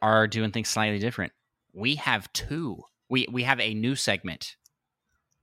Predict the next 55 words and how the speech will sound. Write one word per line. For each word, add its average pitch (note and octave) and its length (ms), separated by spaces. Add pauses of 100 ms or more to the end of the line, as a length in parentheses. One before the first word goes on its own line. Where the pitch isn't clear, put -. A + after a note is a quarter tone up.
(400)
that F#2+ 80
will G2+ 100
be G2+ 80
coming G2+ 260
after A2 240
the F#2+ 80
community F#2 320
corner, F2 520
and F#2+ 100
that G#2 100
is A2 100
going A#2 160
to G#2 60
be G2 80
the F#2 80
main G#2 420 (200)
dish, - 520 (640)
so - 140
to F#2 40
speak, - 520
of F#2 140
the F2+ 120
episode. E2+ 380 (220)
I've B2 80
been C3+ 100
kind D#3+ 220
of G2+ 60
molding A2 360
that G2+ 160
into G2+ 160
community G2 320
corner, G#2+ 240
but A2+ 100
community F#3+ 280
corner D#3+ 240
is A#2 100
just - 320
gonna C#3+ 140
be A2+ 280 (680)
community A#2 400
questions G2 560
and F#2 80
topics, - 600 (380)
uh, F2+ 280
focused. - 540 (260)
Now C3 240
we A#2+ 80
are G#2+ 80
going G2+ 140
to G2 40
have G2 100
a F#2 60
new F#2 160
segment E2+ 320
called E2 300